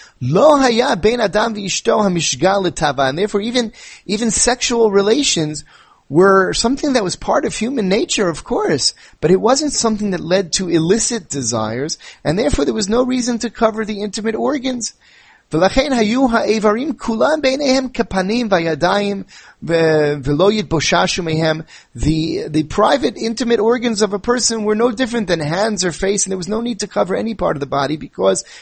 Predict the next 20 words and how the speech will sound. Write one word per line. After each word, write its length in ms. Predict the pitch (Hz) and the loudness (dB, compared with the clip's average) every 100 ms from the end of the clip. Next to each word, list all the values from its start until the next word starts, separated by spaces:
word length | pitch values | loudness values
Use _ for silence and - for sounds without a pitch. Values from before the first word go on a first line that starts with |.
| - | -8
people 240 | - 269 285 | -6 -2 0
saw 300 | - 233 240 | 0 0 -2
the 100 | 202 | -2
world 300 | 196 214 180 | 0 0 0
with 100 | 170 | -2
a 40 | |
certain 280 | - 196 185 | -2 -4 -6
clarity. 560 | 143 151 143 151 202 214 - - | -8 -4 -2 0 -2 -4 -12 -4
Everything 320 | 214 254 277 | -2 2 2
has 220 | 226 220 | 0 0
a 40 | 202 | -2
purpose, 380 | - - 180 202 | -2 -4 -4 -8
and 100 | 220 | -6
it 40 | |
was 120 | 214 | -2
seen 260 | - 392 381 | -2 -2 -6
that 180 | 240 247 | -8 -8
way. 260 | 139 143 _ _ _ _ _ - - _ _ | -12 -14 _ _ _ _ _ -20 -20 _ _
Um, 600 | 135 135 131 127 131 131 - | -2 0 2 2 0 -6 -10
but, 720 | 131 214 285 254 254 - - | 2 4 6 2 -2 -8 -12